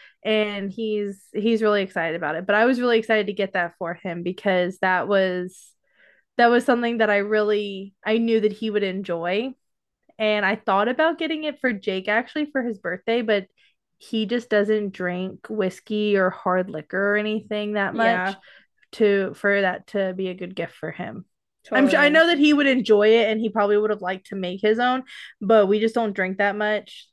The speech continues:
Speaker 1: that, I don't know, maybe that could be something that we do later on,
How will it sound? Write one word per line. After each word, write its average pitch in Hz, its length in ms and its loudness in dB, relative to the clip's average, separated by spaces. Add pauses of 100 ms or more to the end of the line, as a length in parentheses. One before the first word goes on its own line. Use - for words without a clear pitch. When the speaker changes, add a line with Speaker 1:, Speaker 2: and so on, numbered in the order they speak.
(120)
Speaker 1:
that, 180 400 -2 (1080)
I 220 80 -2
don't 202 120 -2
know, 185 260 -8 (100)
maybe 226 320 4
that 208 160 4
could 208 100 -6
be 208 80 0
something 208 260 -2
that 170 120 -2
we 202 100 -2
do 196 260 -2
later 190 320 -2
on, 180 360 -6